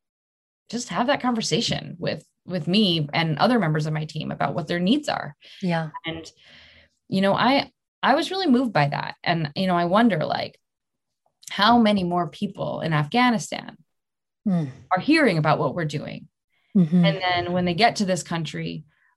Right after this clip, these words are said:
Speaker 1: are doing that with the intention of becoming part of our community. And
Speaker 2: Right.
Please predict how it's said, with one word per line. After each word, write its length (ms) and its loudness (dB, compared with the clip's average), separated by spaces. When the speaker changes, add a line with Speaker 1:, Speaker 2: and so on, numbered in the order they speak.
Speaker 1:
are 120 4
doing 460 0
that 280 0
with 160 -6
the 100 -4
intention 880 -4
of 180 -4
becoming 420 -6
part 260 0
of 80 -2
our 220 -2
community. 680 -8
And 220 -6
Speaker 2:
Right. 140 -20